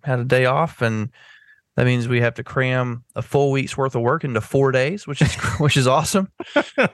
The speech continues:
Speaker 1: Um, we've been staying busy, doing a lot of, getting a lot of things done. Uh, me and my wife are going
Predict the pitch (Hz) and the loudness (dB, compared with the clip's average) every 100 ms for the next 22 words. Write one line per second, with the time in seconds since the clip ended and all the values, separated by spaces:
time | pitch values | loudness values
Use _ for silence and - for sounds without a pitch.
0 | - 120 117 117 117 117 131 123 117 - | 2 2 4 2 0 -2 0 2 2 2
1 | 127 120 131 127 165 175 - - 131 135 | 0 0 0 0 -4 -8 -12 -10 -4 0
2 | 127 123 123 127 127 123 123 120 117 120 | 2 2 2 -2 -4 -2 0 0 -2 -4
3 | 117 113 117 135 170 165 120 117 110 127 | -2 0 0 0 -4 -2 0 2 0 0
4 | 131 117 127 165 131 127 123 120 | 0 2 0 0 -2 0 0 -4